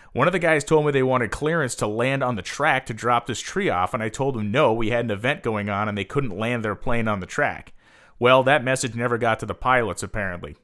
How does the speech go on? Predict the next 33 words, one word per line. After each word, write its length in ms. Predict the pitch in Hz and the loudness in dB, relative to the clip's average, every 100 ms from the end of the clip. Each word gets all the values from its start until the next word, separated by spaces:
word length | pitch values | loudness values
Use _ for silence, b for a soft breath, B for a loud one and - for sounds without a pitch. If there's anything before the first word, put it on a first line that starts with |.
| _ | _
We 120 | 120 | -2
had 120 | 117 113 | -2 0
two 140 | 196 | -2
Top 300 | 160 151 151 | 4 4 4
Fuel 160 | 156 120 | 0 2
dragsters 460 | 127 135 127 113 - | 2 2 0 -4 0
on 200 | 131 165 | 0 0
the 80 | |
starting 360 | 127 151 143 143 | 0 2 2 2
line 260 | 131 120 101 | 2 0 0
running 420 | 123 143 98 101 | 2 2 0 -2
when 100 | 110 | -2
all 220 | 120 143 | 2 2
of 80 | 147 | 2
a 60 | |
sudden 260 | 131 151 151 | 0 0 0
we 80 | 117 | -2
saw 180 | - 113 | 0 0
the 80 | |
belly 360 | 98 123 131 156 | 0 2 2 2
of 80 | 123 | 0
a 80 | 101 | -2
plane 480 | - 151 143 110 117 | 2 2 2 -2 -2
come 160 | 120 | 0
over 180 | 131 123 | 0 0
the 100 | 104 | -2
timing 360 | - 127 139 131 | -2 0 0 -2
tower 340 | 127 123 131 | 2 4 2
and 180 | 107 101 | 0 -2
land 380 | 113 143 151 160 | 0 4 4 4
on 220 | 143 143 | 4 4
the 80 | 143 | 2
racetrack. 720 | 151 156 - 151 110 92 | 4 2 0 0 2 -2